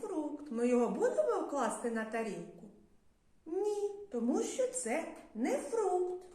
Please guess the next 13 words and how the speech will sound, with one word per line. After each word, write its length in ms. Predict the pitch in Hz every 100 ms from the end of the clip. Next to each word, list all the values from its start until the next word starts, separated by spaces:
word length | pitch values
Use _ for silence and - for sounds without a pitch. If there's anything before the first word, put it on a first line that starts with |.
| - - _ _ _ _ _ _ _ _ _
Так, 680 | - 196 202 269 359 - -
продовжуємо 760 | 277 302 254 262 214 233 226 226
далі 320 | 202 196 190
грати. 540 | 190 190 180 170 208 196 - - - -
Це 460 | - 294 403 415 - -
що 200 | - 254
в 140 | 190 180
нас? 260 | 175 - - - - _ _ _
Банан. 840 | - - - 277 330 285 - - - - - - _ _ _ _ _ _ -
Кажемо: 420 | 180 170 170 160 - -
"Банан". 680 | - 294 311 240 - - - - - - - _ _ _ _ _ _ _ - - _ _ - -
Це 220 | - 208
що? 240 | - -